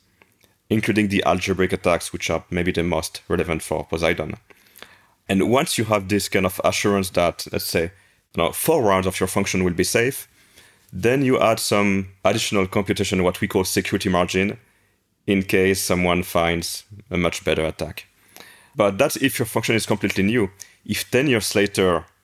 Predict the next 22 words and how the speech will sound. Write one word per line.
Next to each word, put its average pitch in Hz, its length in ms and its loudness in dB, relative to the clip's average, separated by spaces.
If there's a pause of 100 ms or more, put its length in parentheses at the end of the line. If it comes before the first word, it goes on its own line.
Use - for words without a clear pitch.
there's 95 240 0
no 104 180 4
single 104 300 2
attack, 95 400 2
no 95 140 2
single 92 440 0
incremental 87 480 -2
improvement, 87 640 -2 (1200)
maybe 127 280 2
it 123 40 2
means 107 300 2
that 95 460 0 (200)
function 110 360 -2
is 95 100 0
not 98 180 0
too - 100 -6
bad. 90 320 0 (480)
But 90 160 0
the 95 60 -2
problem 143 400 0
is 92 140 -2
that 90 440 0